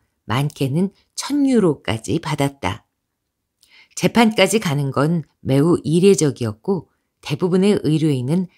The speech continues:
합의나 지루한 서면 분쟁을 통해 원하는 바를 얻었다. 그 로펌에서 맡는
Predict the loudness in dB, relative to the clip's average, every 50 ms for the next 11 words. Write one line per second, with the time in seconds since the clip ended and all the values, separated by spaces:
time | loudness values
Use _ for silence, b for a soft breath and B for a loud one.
0 | _ _ _ -10 -8 -6 -2 0 2 2 2 2 0 -2 -6 -8 -10 -12 _ _
1 | _ _ _ _ _ _ _ _ -4 -2 0 0 0 0 0 0 0 0 0 -2
2 | -4 -6 -6 -2 2 2 4 4 4 4 2 2 2 0 -2 -2 0 -2 -2 -2
3 | -2 -2 -4 -4 -6 -6 -4 -2 -2 -2 -4 -6 _ _ _ _ -6 -2 -2 0
4 | 0 0 0 0 -2 -2 -4 -4 -6 -6 -6 -6 -6 -6 -6 -4 -4 -4 -2 -4
5 | -6 -6 _ -10 -10 -10 -12 _ _ _ _ _ _ _ _ _ _ _ _ _
6 | _ _ _ _ _ _ _ _ _ _ _ _ _ _ _ _ 2 4 6 8
7 | 8 6 4 4 4 4 4 6 4 2 2 0 0 0 0 0 0 0 0 0
8 | -2 -2 -2 -2 -2 -2